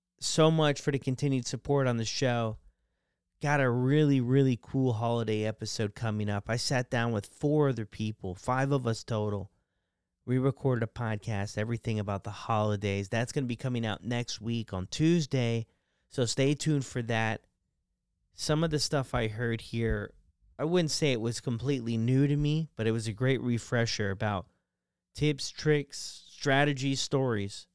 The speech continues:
about staying sober through the holidays,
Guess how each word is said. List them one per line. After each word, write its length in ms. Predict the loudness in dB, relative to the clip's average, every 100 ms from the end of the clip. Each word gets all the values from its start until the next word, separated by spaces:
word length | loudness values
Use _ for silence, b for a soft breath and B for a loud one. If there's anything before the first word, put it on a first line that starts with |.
| _ _ _ -8
about 280 | 0 0 0
staying 340 | 0 0 0
sober 500 | 0 2 4 4 0
through 220 | 0 -2
the 60 | -2
holidays, 760 | -2 -4 -2 -4 -6 -6 -10